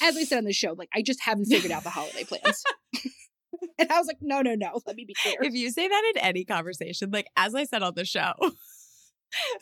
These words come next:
Speaker 2: I will die.
Speaker 1: <laughs> I would be,
Speaker 2: <laughs> I would die.
Speaker 1: be the lamest thing
Speaker 2: <laughs> It would
Speaker 1: ever.
Speaker 2: be so lame.
Speaker 1: But so, okay, right? So, like, that's one of the things. So, like, how somebody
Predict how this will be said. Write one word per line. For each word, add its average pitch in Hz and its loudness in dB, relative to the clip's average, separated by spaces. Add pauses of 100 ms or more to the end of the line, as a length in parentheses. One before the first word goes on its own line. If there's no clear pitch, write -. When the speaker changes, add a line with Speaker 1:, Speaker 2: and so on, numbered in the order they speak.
(680)
Speaker 2:
I 285 -2
will 254 -2
die. - -6 (260)
Speaker 1:
<laughs> - 0
I 349 4
would - -6
be, 277 2 (220)
Speaker 2:
<laughs> - -6
I 262 0
would 214 -2
die. 220 0 (380)
Speaker 1:
be 302 4
the 262 6
lamest 226 4
thing 453 4
Speaker 2:
<laughs> - -
It - 2
would 320 0
Speaker 1:
ever. 262 2
Speaker 2:
be 302 2
so - -4 (480)
lame. - 0 (840)
Speaker 1:
But 392 4
so, 349 -6
okay, 285 0
right? 294 0
So, 339 -4
like, 277 -2
that's 302 -2
one 285 -2
of 233 -2
the - 0
things. 170 -4
So, 233 -6
like, 214 -2 (220)
how 311 4
somebody 277 2